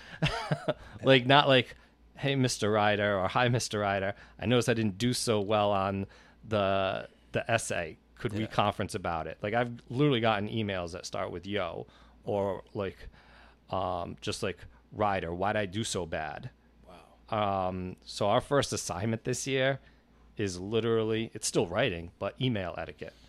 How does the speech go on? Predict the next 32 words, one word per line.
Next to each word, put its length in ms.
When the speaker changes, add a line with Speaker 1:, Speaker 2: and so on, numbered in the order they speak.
Speaker 2:
Yeah. 260
Speaker 1:
So, 680
um, 680
yeah. 140
Speaker 2:
That's 180
wild. 440
I 60
never 200
would 100
have 80
thought 180
of 60
that, 160
to 40
be 120
honest. 260
Speaker 1:
Yeah, 160
it 80
was, 200
it 180
didn't 180
happen 600
Speaker 2:
Yeah. 140
Speaker 1:
when, 380
it 80
didn't 200
happen 200
when 100
you 100
were 140
around. 380
Speaker 2:
Yeah. 200